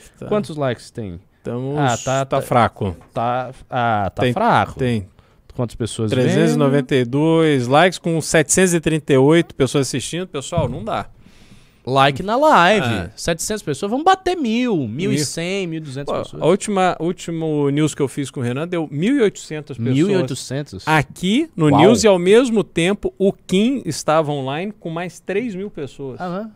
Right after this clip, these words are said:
Speaker 2: é?
Speaker 1: Impressionante.
Speaker 2: É. Cadê vocês?
Speaker 1: Ah.
Speaker 2: Vamos lá, segunda-feira
Speaker 1: Se não der
Speaker 2: vamos
Speaker 1: like,
Speaker 2: ver.
Speaker 1: não adianta. Aí o pessoal não vem.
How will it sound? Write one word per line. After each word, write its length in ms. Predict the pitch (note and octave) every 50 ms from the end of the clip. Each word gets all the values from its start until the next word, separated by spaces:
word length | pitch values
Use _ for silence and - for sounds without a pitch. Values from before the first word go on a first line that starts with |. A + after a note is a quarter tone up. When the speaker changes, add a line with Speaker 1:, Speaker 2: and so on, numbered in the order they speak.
| _ _ _ _ _ _ - - - -
Speaker 2:
é? 40 | D3 C#3+ A#2+
Speaker 1:
Impressionante. 720 | - F#3+ G3 - G3+ E3 C#3+ C3+ B2+ A#2 - - - _ _
Speaker 2:
É. 20 |
Cadê 240 | - A3 B3+ D4+ F4+
vocês? 640 | F4 F#4 E4+ - - F4+ D#4+ G3 G#2+ E2 - - - -
Speaker 1:
Ah. 40 | -
Speaker 2:
Vamos 260 | - E3 A3 D4 E4+
lá, 200 | D#4+ C4+ C4+ C#4+
segunda-feira 440 | C4+ - - D#3+ E3+ G3 G3+ G3 F3
Speaker 1:
Se 60 | E3
não 140 | E3 G3 A3+
der 100 | A3 A3
Speaker 2:
vamos 100 | G#3 G3
Speaker 1:
like, 340 | F3+ F3 F3+ G#3+ - - C4
Speaker 2:
ver. 60 | C4+
Speaker 1:
não 80 | C#4+ D#4
adianta. 400 | E4+ D#4+ A3+ F#3+ D3 - - B2
Aí 60 | B2+
o 20 |
pessoal 340 | C#3+ - F3+ E3+ - G3 G#3
não 100 | A#3 C#4
vem. 300 | C4+ F3 D3+ A#2+ G#2+ -